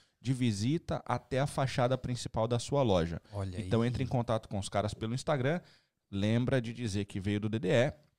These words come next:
Speaker 1: que se não tiver desconto, pelo menos vai justificar o investimento.
Speaker 2: Master Windows Tint. E temos também a Netmore, querendo comprar iPhone, comprar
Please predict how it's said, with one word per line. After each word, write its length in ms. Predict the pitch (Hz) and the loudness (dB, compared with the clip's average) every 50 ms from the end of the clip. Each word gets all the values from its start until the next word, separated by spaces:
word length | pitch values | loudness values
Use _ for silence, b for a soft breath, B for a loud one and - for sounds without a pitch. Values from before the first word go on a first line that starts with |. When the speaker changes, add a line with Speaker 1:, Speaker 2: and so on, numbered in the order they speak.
| _ _ _ _ _ _ - - _ - - - | _ _ _ _ _ _ -20 -20 _ -20 -18 -12
Speaker 1:
que 360 | - - - 165 151 110 85 92 - _ _ | -6 -2 0 2 2 2 0 -2 -10 _ _
se 580 | - - - - - - - 185 190 135 - - _ _ _ _ | -10 -8 -6 -4 -4 -4 -4 -4 -4 -6 -8 -10 _ _ _ _
não 260 | - 104 110 117 120 | -4 -2 0 0 0
tiver 260 | 120 - 107 101 98 | 0 0 0 0 0
desconto, 460 | 107 123 120 - - 113 117 135 - - | 0 -2 -6 -6 -4 -2 -2 -2 -4 -6
pelo 220 | - 110 117 120 | -6 -4 -2 -2
menos 240 | 101 98 101 104 101 | -2 -2 -2 -2 -2
vai 100 | 117 110 | -2 -2
justificar 640 | 107 113 - - - - 123 - - 98 95 113 b b b b b b _ - | -2 -2 -6 -8 -10 -12 -10 -8 -6 -4 -4 -6 b b b b b b _ 0
o 120 | 107 110 | 2 2
investimento. 640 | 110 104 104 110 - - 127 98 - - - - - - _ _ - - - 110 104 98 95 | 4 4 2 0 0 0 -2 -4 -4 -6 -10 -18 -20 -20 _ _ -20 -20 -20 -16 -14 -12 -10
Speaker 2:
Master 360 | 90 85 - - - 98 101 | -10 -10 -10 -8 -8 -6 -6
Windows 200 | 104 110 127 - | -4 -4 -4 -4
Tint. 320 | - - 135 123 - - - - - - _ - | -4 -4 -6 -6 -8 -8 -10 -12 -16 -20 _ -6
E 180 | 117 127 160 | -4 -4 -4
temos 360 | - - - 113 123 135 - - | -4 -2 -2 -2 -2 -4 -6 -4
também 360 | 113 98 101 110 127 143 131 | -2 0 2 2 2 2 0
a 80 | 113 | -2
Netmore, 560 | 101 101 117 - - 120 117 135 143 123 92 - - - - - _ - | -2 -2 -2 -2 -2 0 0 2 0 0 -2 -6 -10 -20 -20 -20 _ -8
querendo 260 | 98 98 104 104 101 | -6 -6 -6 -4 -4
comprar 300 | - 101 92 98 95 98 | -4 -2 -2 -2 -2 -4
iPhone, 560 | - - - - 165 180 180 170 165 165 165 | -6 -6 -4 -2 0 0 0 0 0 -2 -4
comprar 640 | - - 110 101 - - 101 98 95 90 87 82 78 | -4 -4 -6 -4 -2 -2 -2 -2 -2 -4 -6 -8 -10